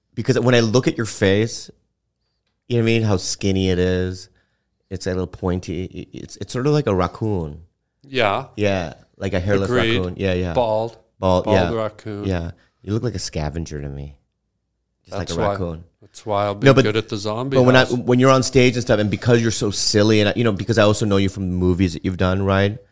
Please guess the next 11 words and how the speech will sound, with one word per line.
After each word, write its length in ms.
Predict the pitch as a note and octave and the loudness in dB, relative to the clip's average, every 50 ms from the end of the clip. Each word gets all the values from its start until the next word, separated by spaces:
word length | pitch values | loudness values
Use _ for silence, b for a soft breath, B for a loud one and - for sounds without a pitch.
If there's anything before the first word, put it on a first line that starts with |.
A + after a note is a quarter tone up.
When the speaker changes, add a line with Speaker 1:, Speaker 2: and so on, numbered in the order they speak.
| _ _ - | _ _ -6
Speaker 2:
Sure. 420 | - - C#3+ C#3+ E3+ F#3+ D#3+ G#2+ G2 | -2 0 2 2 2 2 0 -2 0
Speaker 1:
Right? 320 | F#2+ F#2+ F#2+ G2+ - - - | 2 4 4 4 2 -2 0
And 160 | - A2+ A2+ A#2 | 0 4 6 6
then, 300 | A#2 A#2 A2+ A2 - - | 6 6 4 0 -4 -2
like, 280 | - G#2+ G#2 G2+ - - | 0 2 2 2 0 0
this 180 | A#2+ A#2 A2+ - - | 0 2 2 2 0
other 180 | A2 A2+ B2 | 2 4 4
side 300 | A#2+ - - G2 F#2+ G2+ | 2 2 2 2 2 2
of 100 | G2+ F2 | 2 0
Harland, 560 | E2 F#2 F2+ F2 E2+ E2+ E2+ E2 E2 E2+ C#2+ - _ _ | -2 -2 -2 -2 0 -2 -4 -6 -8 -10 -12 -14 _ _
right? 420 | - F#2 E2+ E2+ E2+ E2+ E2+ - | -8 -6 -4 -2 -2 -4 -4 -8